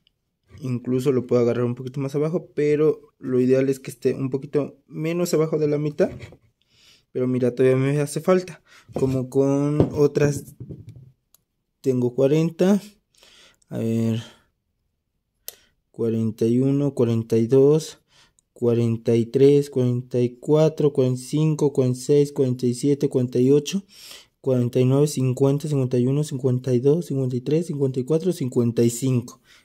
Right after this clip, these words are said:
A ver, según yo, con quince ya daba esta cosa. Y sí, mira, aquí ya está. Con quince cadenitas ya da, pero yo le voy a quitar,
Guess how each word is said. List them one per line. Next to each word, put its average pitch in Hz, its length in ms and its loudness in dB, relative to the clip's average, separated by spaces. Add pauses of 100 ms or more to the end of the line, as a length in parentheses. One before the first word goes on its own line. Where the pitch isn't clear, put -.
A 127 100 -14
ver, 131 160 -16
según 139 400 -4
yo, 190 180 2
con 123 220 0
quince 202 600 2
ya 127 160 2
daba 123 320 2
esta 127 280 -6
cosa. 123 340 -8 (600)
Y 131 140 -6
sí, 208 340 0
mira, 240 420 2 (300)
aquí 139 380 -6
ya 123 80 -2
está. 185 360 -2 (540)
Con 143 400 -4
quince 220 520 2
cadenitas 175 800 -2 (800)
ya 127 220 -6
da, 143 340 -4 (280)
pero 165 420 2
yo 147 220 0
le 156 80 0
voy 160 120 0
a 160 80 0
quitar, 143 840 -2